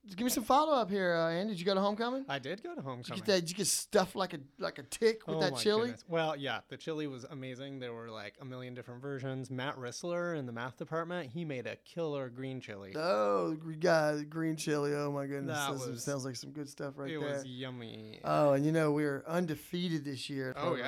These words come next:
Speaker 1: homecoming.
Speaker 2: Oh, my goodness.
Speaker 1: No, we're not. I made that up.
Speaker 2: Oh, okay.
Speaker 1: Um,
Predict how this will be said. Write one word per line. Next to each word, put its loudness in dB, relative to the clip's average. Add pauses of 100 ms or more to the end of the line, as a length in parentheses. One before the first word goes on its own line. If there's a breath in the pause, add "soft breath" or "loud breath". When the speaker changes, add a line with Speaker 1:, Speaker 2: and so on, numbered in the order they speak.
Speaker 1:
homecoming. -8 (300)
Speaker 2:
Oh, -4
my -6
goodness. -4
Speaker 1:
No, 4
we're 2
not. 4
I 2
made 2
that 2
up. 2
Speaker 2:
Oh, -2
okay. -10
Speaker 1:
Um, 6